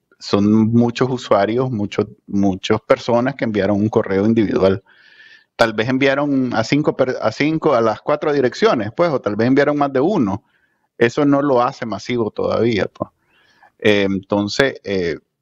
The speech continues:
a la, a la, a la, a lo sumo,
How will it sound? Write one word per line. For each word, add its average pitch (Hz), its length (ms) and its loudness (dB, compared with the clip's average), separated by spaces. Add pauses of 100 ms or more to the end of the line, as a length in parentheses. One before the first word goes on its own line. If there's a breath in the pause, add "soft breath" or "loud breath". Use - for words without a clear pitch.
(260)
a 104 120 2
la, 98 180 0
a 98 240 -4
la, 95 180 2
a - 160 -2
la, 92 320 0 (760)
a 107 100 2
lo 107 160 -2
sumo, 180 560 0